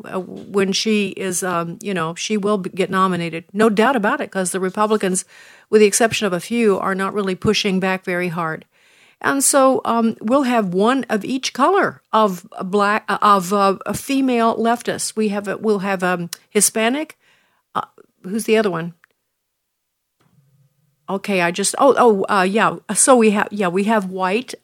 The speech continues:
Hispanic, and now we'll have black. They're all leftists. Yeah, so that's what we're supposed to be excited about. And the s-, conservative black nominees were blackballed by, you know, Joe Biden and the others, Dick Durbin. It's just a pretty, pretty hypocritical.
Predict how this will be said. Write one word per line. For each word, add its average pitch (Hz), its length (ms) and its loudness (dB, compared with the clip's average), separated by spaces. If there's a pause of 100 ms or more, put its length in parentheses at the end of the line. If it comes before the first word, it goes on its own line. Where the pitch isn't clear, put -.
(200)
Hispanic, 185 800 -4
and 180 160 -8
now 175 140 -6
we'll 175 140 -6
have 180 200 -10
black. 175 220 -2
They're 196 180 0
all 233 280 4
leftists. - 840 -4
Yeah, 196 280 0
so 208 280 2 (240)
that's 240 240 2
what 214 120 0
we're 202 60 0
supposed - 260 -6
to 214 40 -8
be 190 120 -4
excited 208 460 -2
about. 175 380 -4 (460)
And 190 200 -2
the 202 440 0 (160)
s-, - 200 -4
conservative 226 920 2
black 190 400 -4
nominees 180 600 -4
were 190 200 0
blackballed 175 580 -4
by, 180 260 -2
you 180 260 -8
know, 185 280 -2 (400)
Joe 208 180 2
Biden 190 460 2
and 185 160 -2
the 180 100 -2
others, 180 320 -2
Dick 190 240 -8
Durbin. 185 400 0
It's - 220 -8
just - 280 -2
a 175 220 -4 (240)
pretty, 359 240 6
pretty 349 240 4
hypocritical. 269 800 -4